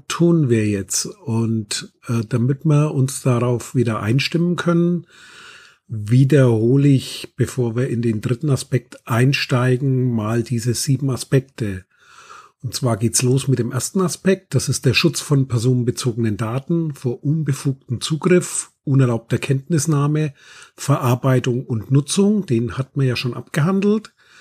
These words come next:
Dann den zweiten Aspekt, Schutz vor unzulänglicher Modellierung der Wirklichkeit durch Verwendung von ungeeigneter Software.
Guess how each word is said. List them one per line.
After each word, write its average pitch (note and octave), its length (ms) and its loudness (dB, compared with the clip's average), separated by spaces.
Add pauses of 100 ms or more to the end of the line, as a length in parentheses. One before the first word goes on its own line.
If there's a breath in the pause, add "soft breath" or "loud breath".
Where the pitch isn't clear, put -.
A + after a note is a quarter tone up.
(260 loud breath)
Dann C3 180 0
den A#2+ 220 0
zweiten C#3+ 400 0
Aspekt, F3+ 440 -2
Schutz - 420 -2
vor C3 440 -2
unzulänglicher D3 1000 0
Modellierung C3 840 2
der A#2 140 -2
Wirklichkeit C#3+ 960 -2
durch C3+ 180 2
Verwendung B2+ 540 0
von C3 220 -2
ungeeigneter B2 720 0
Software. F3+ 600 -2